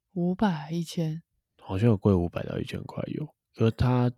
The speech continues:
Speaker 2: 重量差蛮多的。
Speaker 1: 我忘记差多少，但我们买那种中大，就是含袋子跟地垫，我记得好像是二点三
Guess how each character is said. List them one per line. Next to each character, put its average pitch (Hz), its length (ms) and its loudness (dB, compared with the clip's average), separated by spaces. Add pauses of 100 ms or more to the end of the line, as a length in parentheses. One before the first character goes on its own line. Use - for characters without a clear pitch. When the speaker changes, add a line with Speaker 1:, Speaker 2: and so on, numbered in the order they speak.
Speaker 2:
重 120 300 2
量 107 220 4
差 - 240 -2
蛮 90 240 -2
多 87 220 -4
的。 165 120 -6 (520)
Speaker 1:
我 180 120 0
忘 240 180 6
记 226 140 2
差 156 220 0
多 143 240 -4
少， 160 220 -2
但 202 220 4
我 156 200 2
们 147 100 0
买 139 200 -2
那 156 180 -2
种 139 260 -4
中 147 240 -4
大， 139 320 -2 (200)
就 190 160 2
是 196 100 2
含 131 400 -8 (220)
袋 147 240 2
子 - 180 -12
跟 143 220 -6
地 143 180 -8
垫， 139 180 -6
我 139 80 -4
记 139 140 -8
得 143 60 -4
好 139 180 -8
像 160 100 -8
是 - 200 -8
二 180 100 -2
点 - 200 -10
三 - 200 -16